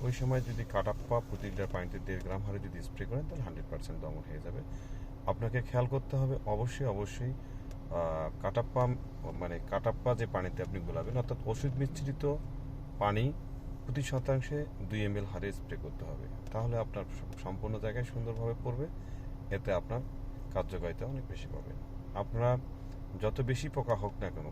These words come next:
কোনো সমস্যা নাই, কাটাপ্পা যদি আপনার লিটারে দেড় গ্রাম হারে আপনারা স্প্রে করেন তাহলে শীষে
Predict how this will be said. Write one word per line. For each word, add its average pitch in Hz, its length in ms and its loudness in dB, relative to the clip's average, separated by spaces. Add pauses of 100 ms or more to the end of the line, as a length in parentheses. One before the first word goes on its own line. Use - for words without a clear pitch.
কোনো 120 160 0
সমস্যা 120 400 0
নাই, 131 220 2
কাটাপ্পা 104 380 2
যদি 95 260 -2
আপনার 90 220 -2
লিটারে 90 300 -2
দেড় 87 200 -4
গ্রাম 92 200 -2
হারে 107 180 -2
আপনারা 90 300 -2
স্প্রে 101 240 -4
করেন 131 180 0 (480)
তাহলে 87 180 -2
শীষে - 360 -4